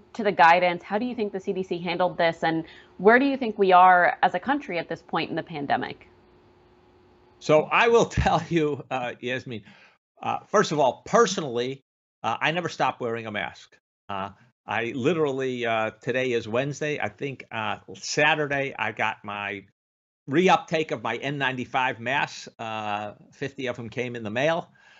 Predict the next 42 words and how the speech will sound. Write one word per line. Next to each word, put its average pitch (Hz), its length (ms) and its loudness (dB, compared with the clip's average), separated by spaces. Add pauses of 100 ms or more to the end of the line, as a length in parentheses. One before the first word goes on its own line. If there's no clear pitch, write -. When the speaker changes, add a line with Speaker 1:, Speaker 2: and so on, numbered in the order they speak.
(160)
Speaker 2:
Um, 110 420 -2 (460)
because 135 400 0 (140)
I 151 140 0
didn't 156 220 -4
stop. 90 420 -6
I've 110 180 -4 (180)
always 180 460 2
worn, 135 460 -4
and 117 160 -2
I'm 135 160 0
vaccinated, 104 680 -6 (160)
just - 180 -16
to - 40 -20
be 120 140 -12
clear, 87 340 -8 (320)
I've 107 180 -6
always 160 440 -4
worn 135 420 -8
a 117 80 -8
mask 113 400 -6 (200)
when 110 100 -8
I 104 80 -6
go 113 200 -4
indoors 117 420 -6
to - 120 -20
the 104 80 -6
grocery 160 400 0
store 131 580 -4
or - 200 -4
indoors 113 540 -2
to 95 220 -4 (300)
a - 60 -6
pharmacy 131 680 -2
or 107 100 0
the 90 140 -2
post 135 420 -2
office. 110 400 -2 (240)
I 147 120 0
also 233 260 4
wear 170 180 2
my 151 200 0
wa-, 113 220 -6